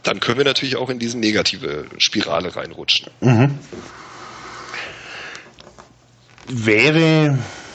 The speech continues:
Speaker 2: so ein, also ich glaub, dass,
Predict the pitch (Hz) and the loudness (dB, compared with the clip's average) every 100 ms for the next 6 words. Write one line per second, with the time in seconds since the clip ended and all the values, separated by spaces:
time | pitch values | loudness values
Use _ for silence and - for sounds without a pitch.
0 | - - - - _ _ - - 147 127 | -20 -20 -20 -20 _ _ -6 0 4 4
1 | - - 104 110 110 113 110 107 104 82 | 2 0 2 4 4 4 2 0 -2 -6
2 | 80 - _ - _ _ _ _ _ _ | -14 -20 _ -20 _ _ _ _ _ _
3 | _ _ _ _ _ - - - - - | _ _ _ _ _ -20 -20 -20 -20 -20
4 | _ - - - - - 127 - - 117 | _ -20 -20 -18 -4 0 2 2 2 2
5 | 156 - 143 139 - | 2 2 0 2 -2